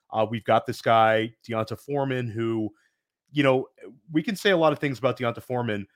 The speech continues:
but one thing he's able to do is he's able to, to, to handle a high number of carries in a game, went over nine hundred yards rushing last year.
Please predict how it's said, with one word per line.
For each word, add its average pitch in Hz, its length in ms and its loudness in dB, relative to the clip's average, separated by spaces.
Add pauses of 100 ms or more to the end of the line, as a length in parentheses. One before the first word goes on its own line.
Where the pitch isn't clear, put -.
(260)
but 117 260 2
one 135 160 0
thing 143 160 -4
he's 123 240 -6
able 120 200 -2
to 107 100 -16
do 117 300 -2
is 107 100 -6
he's 113 160 -10
able 110 220 -2
to, 107 100 -6 (100)
to, 113 380 0 (260)
to 113 140 0
handle 131 640 -2
a - 20 -10
high 113 240 0
number 120 300 -2
of 101 100 -10
carries 110 440 -2
in 107 80 -6
a 101 40 -4
game, 104 420 -4 (340)
went 117 140 -2
over 120 180 0
nine 113 200 0
hundred 117 220 -2
yards 110 320 -2
rushing 107 420 -2
last 107 380 -2
year. 107 320 -2